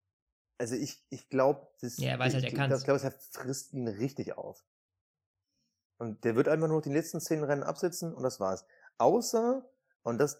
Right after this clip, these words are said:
Speaker 1: ist ja dann wieder diese Zukunftsgeschichte, da haben wir uns schon oft drüber unterhalten, da glauben wir bei McLaren, glaub ich, nicht mehr drüber reden. Außer die schaffen es wirklich noch P S zu finden, aber das müssten wirklich, es müsste so ein gravierender Unterschied sein.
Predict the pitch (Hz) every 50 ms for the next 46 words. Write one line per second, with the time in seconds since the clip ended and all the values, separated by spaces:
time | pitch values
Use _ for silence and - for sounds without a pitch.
0 | - - - 139 127 - 151 139 135 131 131 123 113 110 113 110 - 202 180 196
1 | 180 170 - 175 160 - 170 165 - 151 127 127 131 131 131 131 127 - - -
2 | - - - - 131 123 120 - - - - 151 151 - 160 165 156 143 147 147
3 | 139 120 120 131 151 151 147 127 127 123 127 139 131 123 - _ - 117 113 113
4 | 110 - 117 113 120 131 131 127 117 113 98 - 139 156 175 151 143 147 143 135
5 | 123 117 131 147 147 170 185 180 _ _ _ _ _ _ _ _ _ _ _ _
6 | _ _ _ _ _ _ _ _ _ _ _ _ _ - - 135 165 202 190 -
7 | 165 151 123 120 110 - - 123 - 120 107 123 131 131 127 123 127 - 131 92
8 | 104 117 - - 117 - - 117 117 107 104 101 107 104 98 95 - _ _ _
9 | _ _ _ _ _ _ _ _ - 101 - 113 117 104 - - 107 104 104 101
10 | - 104 92 - - 104 - - - 107 110 - - 107 95 - 98 90 - _
11 | 107 107 104 95 101 92 95 87 92 98 95 92 92 - - 101 87 - - 92
12 | 90 90 90 90